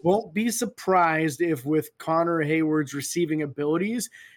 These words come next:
they start to kinda line him up as a slot receiver, not as much as an inline tight end, uh, and see if they can create some, uh, mi-,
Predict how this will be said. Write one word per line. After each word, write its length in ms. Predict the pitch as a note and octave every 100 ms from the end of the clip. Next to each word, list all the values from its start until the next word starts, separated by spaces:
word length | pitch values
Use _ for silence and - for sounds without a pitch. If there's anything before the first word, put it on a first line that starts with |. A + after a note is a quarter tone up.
| _
they 100 | D#3
start 320 | C3+ - -
to 80 | -
kinda 260 | - G3 F3+
line 260 | D#3 E3+ E3+
him 80 | E3
up 160 | -
as 160 | D3 B2+
a 80 | B2
slot 460 | - D#3+ D3 D3 F3+
receiver, 500 | E3 - F#3 G3+ A3
not 220 | D#3+ C#3+
as 140 | C3+
much 240 | D3 C#3 D3
as 140 | C3
an 100 | C3+
inline 440 | C#3 C3+ C3+ C3+
tight 220 | C3 C3 C3
end, 300 | D3 A#3+ A#3+ - - _ _
uh, 140 | C#3+ C#3+
and 260 | D3 C#3+ C#3+
see 200 | - D#3
if 80 | C#3
they 140 | D3+
can 160 | C3 C#3
create 340 | - D3 C#3+
some, 480 | - C#3+ C#3+ C3+ C3+
uh, 240 | C3+ C3
mi-, 240 | B2 C#3+